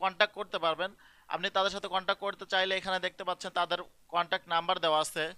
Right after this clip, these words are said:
অথবা এখানে আপনি text করতে পারেন, অথবা এখানে তাদের messenger address দেওয়া আছে, আপনি মেসেঞ্জারে এখানে contact করতে পারেন, অথবা WhatsApp number দেওয়া আছে, আপনারা WhatsApp-এ এখান থেকে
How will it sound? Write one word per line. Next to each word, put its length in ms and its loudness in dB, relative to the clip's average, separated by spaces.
অথবা 260 4
এখানে 280 4
আপনি 140 0
text 320 -2
করতে 280 -2
পারেন, 220 -4
অথবা 180 2
এখানে 260 0
তাদের 200 2
messenger 460 4
address 400 2
দেওয়া 140 8
আছে, 220 2
আপনি 200 -6
মেসেঞ্জারে 480 2
এখানে 260 0
contact 300 2
করতে 180 -6
পারেন, 220 0
অথবা 300 6
WhatsApp 440 6
number 280 2
দেওয়া 200 6
আছে, 220 -4
আপনারা 280 2
WhatsApp-এ 420 2
এখান 160 -4
থেকে 180 -2